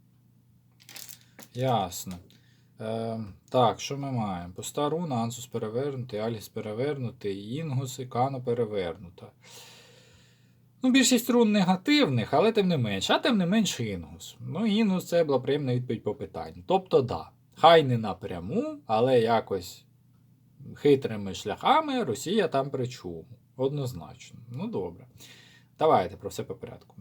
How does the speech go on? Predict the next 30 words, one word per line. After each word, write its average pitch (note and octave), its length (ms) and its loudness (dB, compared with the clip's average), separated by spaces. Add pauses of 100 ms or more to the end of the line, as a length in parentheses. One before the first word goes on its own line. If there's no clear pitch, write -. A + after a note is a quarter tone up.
(140)
Що C3+ 180 -4
ми A#2+ 80 -6
тут - 180 -16
маємо? E2 220 -16 (340)
Ну D4 120 0
тож, - 200 6
по F#3+ 120 -4
старунам. G#2+ 480 2
В - 20 -18
даному E4 220 4
випадку C4 300 4
це A3 200 2
таємниця. C3+ 760 -2
Да? F#3+ 360 2
Тобто E3+ 280 2
таємниця, C#3 760 -2
далі C3+ 300 2
ансус C#3+ 320 -2
перевернутий. G#2 920 -2 (800)
Воно C#3+ 300 0
то G3 280 6
сумні F#3+ 360 0
новини, F#3 520 0
але B2+ 140 2
в - 40 -6
той F#3 160 0
же F3+ 120 -4
час F3 260 0
і F3+ 60 -2
план. A2+ 440 2